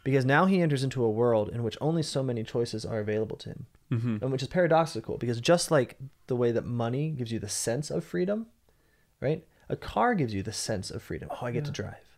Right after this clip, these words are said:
Speaker 2: Yeah.
Speaker 1: Right? But in both cases, it's freedom of access to a man-made world, right? So the car gives me access to the highway system.
Speaker 2: Yeah.
Speaker 1: And the money gives me access to all those things that can be bought.
Speaker 2: Mm-hmm.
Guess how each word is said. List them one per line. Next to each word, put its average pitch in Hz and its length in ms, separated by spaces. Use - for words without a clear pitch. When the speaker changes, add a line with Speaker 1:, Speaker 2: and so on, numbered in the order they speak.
Speaker 2:
Yeah. - 220
Speaker 1:
Right? 117 180
But 151 120
in 143 100
both 131 340
cases, 220 500
it's - 160
freedom 165 560
of 120 140
access - 600
to 139 160
a 110 40
man-made 104 440
world, 85 280
right? 113 260
So - 120
the - 80
car 170 380
gives 156 160
me 139 80
access 131 480
to 110 80
the 110 80
highway 107 300
system. - 400
Speaker 2:
Yeah. - 200
Speaker 1:
And 120 140
the 117 40
money 139 600
gives 123 160
me 123 100
access 123 440
to 120 140
all 110 100
those 101 180
things 110 220
that 131 200
can 127 260
be 113 100
bought. - 400
Speaker 2:
Mm-hmm. 131 280